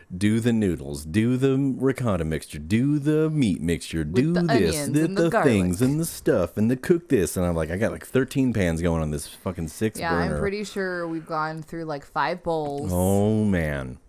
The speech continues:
Speaker 1: Ugh. But, okay. All right, you guys.
Speaker 2: Yeah.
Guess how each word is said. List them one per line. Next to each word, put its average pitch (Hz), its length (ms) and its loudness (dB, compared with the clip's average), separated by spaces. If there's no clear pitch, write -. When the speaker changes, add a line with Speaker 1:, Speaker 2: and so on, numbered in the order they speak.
Speaker 1:
Ugh. 71 200 -6
But, 85 600 0
okay. 76 420 0
All 82 100 -2
right, 65 200 -2
you 82 100 -8
guys. 90 640 -2
Speaker 2:
Yeah. 151 320 -4